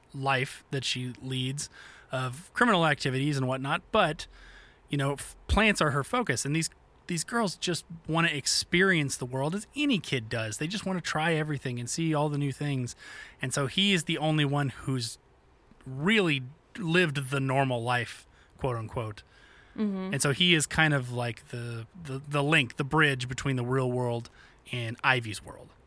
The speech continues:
Speaker 2: Right, exactly. And do you think that Ivy s-, is scared that her girls will end up like her, like a murderous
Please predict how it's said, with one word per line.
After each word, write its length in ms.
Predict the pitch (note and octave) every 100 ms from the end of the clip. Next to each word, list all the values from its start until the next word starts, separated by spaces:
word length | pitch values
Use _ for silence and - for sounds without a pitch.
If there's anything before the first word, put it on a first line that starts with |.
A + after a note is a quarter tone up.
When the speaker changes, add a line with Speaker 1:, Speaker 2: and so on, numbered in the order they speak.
| - _ _ - - A#3
Speaker 2:
Right, 400 | D#4 D#4+ G3 -
exactly. 1200 | A#3+ A3+ A3 G3+ G3+ G3+ A#3 B3 B3 A#3 G3+ F3 F3
And 140 | A3+
do 80 | A3+
you 140 | B3
think 400 | A#3+ A#3+ A3+ -
that 280 | G#3 F#3+ -
Ivy 540 | F3+ G#3 G3+ G#3+ G#3+
s-, 280 | E3 - -
is 260 | - G#3 G3
scared 500 | - - G3 G3+ G3
that 160 | F#3+ E3+
her 200 | F#3+ F3+
girls 360 | F3+ F#3 F#3+
will 100 | F3+
end 200 | - F#3+
up 160 | F#3 -
like 200 | F#3 F3+
her, 320 | F3+ F#3 G#3
like 160 | F#3 F3+
a 60 |
murderous 960 | E3+ F3 F#3 F#3+ F#3+ F#3+ - - - -